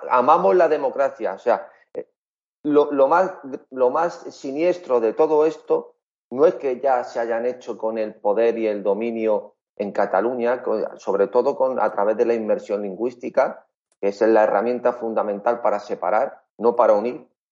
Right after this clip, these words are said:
El lenguaje se usa para separar, no para unir, sino que encima lo más impresionante es que como,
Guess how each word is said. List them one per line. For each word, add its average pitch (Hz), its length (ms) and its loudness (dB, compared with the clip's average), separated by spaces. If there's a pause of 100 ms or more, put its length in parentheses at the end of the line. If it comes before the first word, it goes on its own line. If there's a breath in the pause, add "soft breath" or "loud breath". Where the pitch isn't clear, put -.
El 98 120 -4
lenguaje 117 400 0
se 123 120 -10
usa 117 320 -4
para 113 180 0
separar, 110 400 -2
no 113 140 -4
para 113 200 4
unir, 113 320 -6 (380)
sino 123 300 0
que 131 80 2
encima 147 640 0 (360)
lo 104 200 -6
más 151 240 0 (180)
impresionante 131 1080 -6 (240)
es - 180 -4
que - 260 -4
como, 151 320 0